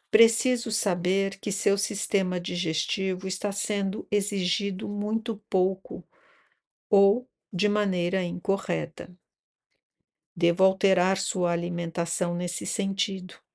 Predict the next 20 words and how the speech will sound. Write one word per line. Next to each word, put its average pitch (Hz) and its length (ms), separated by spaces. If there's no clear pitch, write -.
Assim, 196 540
os 196 120
senhores 196 680
podem 175 400
ver 185 400
que 190 280
é 185 320
importante 202 840
desenvolver 185 840
uma 190 180
espécie 185 640
de 185 160
sintomatologia 202 1300
do 185 120
ser 170 280
humano, 160 500
sendo 185 480
que 180 200
essa 170 320
sintomatologia 175 1400